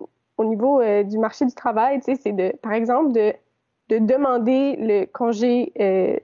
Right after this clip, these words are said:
de, de papa, là, tu sais, pas, que ce soit pas un, un given, que c'est, non, mais c'est la mère qui est supposée prendre le congé, tu sais. Euh, j'ai vu que,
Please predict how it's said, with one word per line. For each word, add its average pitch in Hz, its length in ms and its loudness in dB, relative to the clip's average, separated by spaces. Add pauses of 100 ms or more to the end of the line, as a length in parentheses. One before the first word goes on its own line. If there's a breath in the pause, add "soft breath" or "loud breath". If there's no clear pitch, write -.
(300)
de, 202 240 0
de 196 120 0
papa, 190 340 -2
là, - 80 -6 (180)
tu 233 120 0
sais, 214 40 -2
pas, 262 320 0
que - 160 -12
ce 220 60 -8
soit 233 180 -2
pas 302 300 2
un, 294 60 -2 (280 soft breath)
un 247 160 0
given, 269 480 2
que 254 140 -2
c'est, 240 240 -2
non, 254 100 2
mais 277 100 0
c'est 269 100 -2
la 240 100 0
mère 269 180 0
qui - 80 -10
est 262 40 -8
supposée 240 200 -2
prendre 240 220 -2
le 226 80 0
congé, 233 400 0
tu 277 60 -10
sais. 285 180 0 (360 loud breath)
Euh, 202 260 0
j'ai 226 180 0
vu 277 140 2
que, 254 240 0